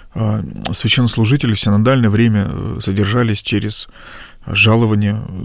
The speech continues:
из духовной консистории, которое, по-моему, да, насколько я знаю, которое получалось по ведомству. Вот. Как сейчас в Греции, кс-, кстати. Да, там по-, получают государственное жалование.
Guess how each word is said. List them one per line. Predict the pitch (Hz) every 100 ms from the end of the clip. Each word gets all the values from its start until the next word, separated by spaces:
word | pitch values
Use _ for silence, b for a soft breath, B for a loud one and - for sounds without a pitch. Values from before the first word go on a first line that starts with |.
| -
из | - 104
духовной | 107 117 110
консистории, | 107 98 107 - 90 -
которое, | - - -
по-моему, | - 107 -
да, | 110 123 127
насколько | - - 110 -
я | 107
знаю, | 107 - -
которое | - - -
получалось | - 92 - - 107 - - - - -
по | 110
ведомству. | 92 - - - - - B B B B B
Вот. | - 120 107 - -
Как | - 117
сейчас | - - 143
в |
Греции, | 131 113 95 -
кс-, | 110 - 139
кстати. | 120 - - - - - -
Да, | 110
там | - 110
по-, | 107
получают | 98 110 110 123
государственное | 117 107 113 113 - 107
жалование. | 113 120 - 117